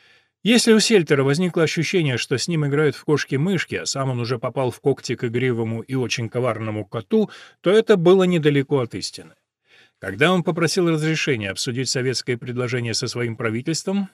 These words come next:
ему было сказано, что дело нельзя откладывать, и предоставили дипломату прямую связь с Сталиным.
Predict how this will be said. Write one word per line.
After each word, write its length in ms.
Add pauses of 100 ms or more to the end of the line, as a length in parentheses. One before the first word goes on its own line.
ему 240
было 180
сказано, 520
что 400
дело 560 (100)
нельзя 500
откладывать, 680 (260)
и 220
предоставили 640
дипломату 520
прямую 340
связь 260
с 40
Сталиным. 440